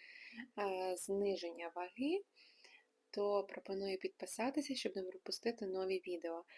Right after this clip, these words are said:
Також сьогодні покажу вам максимально красиві краєвиди Кам'янця-Подільського. Е, зараз ми заїхали в епіцентр. Тут,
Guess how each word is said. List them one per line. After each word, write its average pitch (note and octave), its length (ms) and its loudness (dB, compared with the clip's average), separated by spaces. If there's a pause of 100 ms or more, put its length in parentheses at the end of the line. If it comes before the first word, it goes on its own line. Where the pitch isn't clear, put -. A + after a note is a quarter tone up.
(260)
Також C#4 400 4
сьогодні A3 680 0
покажу G3+ 600 -2
вам G3+ 300 -4
максимально G3+ 920 0 (560)
красиві G#3 720 6
краєвиди G3+ 760 2
Кам'янця-Подільського. G#3 1400 2 (920)
Е, G3+ 240 4
зараз G3 340 2
ми F#3 100 2
заїхали F#3+ 440 2
в F#3+ 140 -2
епіцентр. C4 720 2 (500)
Тут, A3 160 2